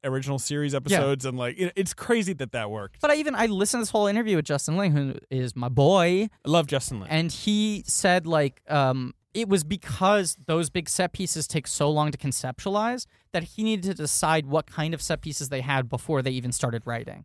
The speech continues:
Speaker 1: Yeah.
Speaker 2: So he was like, "I want a scene where the Enterprise gets taken down," and then
Speaker 1: Right.
Speaker 2: was like, "You guys have to figure out a way to write that in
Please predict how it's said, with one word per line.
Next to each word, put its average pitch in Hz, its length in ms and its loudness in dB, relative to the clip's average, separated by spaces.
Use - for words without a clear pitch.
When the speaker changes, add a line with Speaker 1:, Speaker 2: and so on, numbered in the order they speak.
Speaker 1:
Yeah. - 200 -4
Speaker 2:
So 175 120 -4
he 185 80 0
was 160 120 -2
like, 180 140 -4
"I 180 120 4
want 190 200 4
a 175 60 2
scene 175 280 2
where 156 120 4
the 139 80 2
Enterprise 143 340 2
gets - 160 -8
taken 131 300 -4
down," 123 340 0
and 131 80 -4
then 135 120 2
Speaker 1:
Right. 139 40 0
Speaker 2:
was 135 100 0
like, 135 140 -6
"You 160 140 -2
guys 180 180 4
have 165 80 -2
to 147 80 -16
figure 156 160 -2
out 139 60 0
a 135 40 0
way 135 100 0
to 131 60 0
write 131 200 0
that 127 120 -2
in 127 200 -2